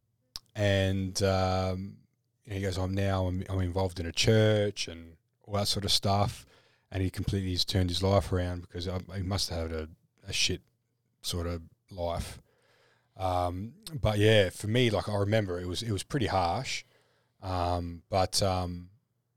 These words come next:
it was nice to hear years, la-, like, we're talking, oh, ten, twelve years later, he reached out to me on social media and just wanted to apologise.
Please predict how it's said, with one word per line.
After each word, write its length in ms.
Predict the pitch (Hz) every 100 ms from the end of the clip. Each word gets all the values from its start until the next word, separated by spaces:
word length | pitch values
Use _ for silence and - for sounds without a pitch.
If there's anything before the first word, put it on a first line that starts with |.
| _ _
it 80 | 123
was 220 | 107 98
nice 800 | 104 117 117 113 - - - - _ _ _ -
to 120 | 107
hear 760 | 95 - 120 113 92 90 117 113 _ _ _ _ 101
years, 500 | 104 113 117 110 101
la-, 120 | 104
like, 220 | 107 98 101
we're 60 | 117
talking, 560 | 101 92 - 85 82 - _ _ _ _ _ _ _ _ _ _ _ _ _ _ _ _ 120
oh, 540 | 101 90 71 - - - -
ten, 240 | 110 104
twelve 280 | 107 101 95
years 200 | 95 92
later, 500 | 98 107 98 101 139 _ _ _ _ _ -
he 160 | 101 101
reached 300 | 104 98 107
out 180 | 101
to 100 | -
me 180 | 101 98
on 240 | 95 92 90
social 340 | 104 98 98
media 560 | 95 95 95 92 110 135 _
and 280 | 107 95 92
just 260 | 98 - -
wanted 200 | 98 90
to 80 | 92
apologise. 720 | 95 95 92 90 87 85